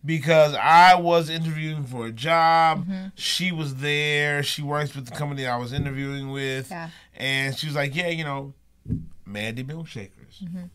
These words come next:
Speaker 1: We do that thing. You should come by and check us out."
Speaker 2: Yeah.
Speaker 1: Because the social media was doing pretty well at that point. They were like, "Yeah, you should come hang out."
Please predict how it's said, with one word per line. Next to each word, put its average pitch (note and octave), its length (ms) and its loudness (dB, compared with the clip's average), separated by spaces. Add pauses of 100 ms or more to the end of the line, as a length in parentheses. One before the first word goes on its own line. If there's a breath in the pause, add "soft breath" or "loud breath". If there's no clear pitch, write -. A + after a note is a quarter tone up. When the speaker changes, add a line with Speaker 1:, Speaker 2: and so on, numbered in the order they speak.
(120)
Speaker 1:
We A#2 160 -10
do D3+ 220 -10
that G2 220 -14
thing. E2+ 280 -18 (100)
You A2 160 -12
should C3+ 160 -16
come B2 180 -10
by G#2+ 180 -10
and G#2 80 -14
check G#2 220 -18
us B2 100 -16
out." D#3 200 -18
Speaker 2:
Yeah. D#3+ 140 -10 (1000 soft breath)
Speaker 1:
Because D#3+ 480 2 (300)
the D#3 140 -4
social F#3+ 360 0
media E3+ 260 -2
was D#3+ 200 -4 (120)
doing D#3+ 280 -2
pretty D3+ 220 -6
well C#3 280 -4
at C3+ 120 -8
that C3 200 -8
point. C3 180 -8
They C3 80 -6
were C3+ 80 -6
like, C3+ 180 -4
"Yeah, D3+ 140 -4
you C#3+ 100 -6
should C3+ 80 -14
come C3 160 -10
hang C3+ 220 -10
out." - 220 -8